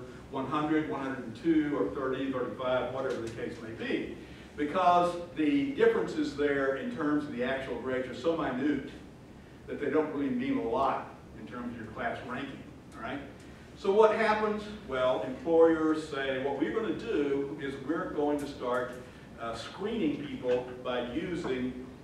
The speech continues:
uh, internships," all right? And so what they're doing in that case is they're asking you to come on board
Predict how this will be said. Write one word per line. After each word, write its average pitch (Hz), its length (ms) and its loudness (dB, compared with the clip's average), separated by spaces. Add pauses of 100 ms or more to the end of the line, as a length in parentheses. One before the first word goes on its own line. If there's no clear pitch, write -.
(140)
uh, 120 360 -6
internships," - 800 -6 (340)
all - 140 -6
right? - 120 -4 (600)
And - 80 -12
so - 80 -6
what - 240 4
they're 190 380 2
doing 247 420 2
in 135 120 0
that - 260 -2
case 139 420 4 (160)
is 147 300 4
they're 139 280 2
asking 180 380 2
you 214 120 -2
to 208 100 -2
come 180 200 -2
on 160 180 0
board 147 440 4